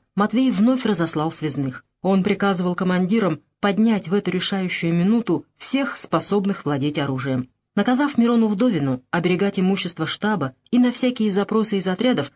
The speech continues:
отвечать, что штаб больше не распоряжается, а дерется и того же требует от других, Матвей направился Березняком к передовой цепи.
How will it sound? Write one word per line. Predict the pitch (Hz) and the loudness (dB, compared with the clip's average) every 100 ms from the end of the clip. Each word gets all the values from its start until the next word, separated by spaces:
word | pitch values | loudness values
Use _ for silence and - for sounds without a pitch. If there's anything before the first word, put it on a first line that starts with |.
| _ - | _ -4
отвечать, | 180 185 196 202 | -2 -2 0 -2
что | 202 185 | 0 -2
штаб | - - 185 | -2 0 0
больше | 147 180 175 160 | 0 -2 0 -2
не | 147 | -4
распоряжается, | - 151 151 240 208 - 135 - _ | -4 -2 0 0 0 -4 -6 -8 _
а | 185 180 | 0 2
дерется | 180 233 233 - 127 - - | 4 2 0 -2 -4 -4 -2
и | 226 | 0
того | 220 220 | 2 2
же | 208 | 2
требует | 202 208 160 151 160 | 2 0 2 0 -2
от | 143 | -2
других, | 170 180 233 254 - - | 0 2 2 2 -2 -2
Матвей | 226 247 330 | 0 2 2
направился | 175 151 202 180 170 151 | 2 0 0 0 -2 -4
Березняком | 135 139 135 131 247 254 _ | -2 -4 -4 0 2 0 _
к | - | -2
передовой | 180 139 131 139 | 0 2 0 -2
цепи. | - 143 127 131 | -2 -4 -4 -6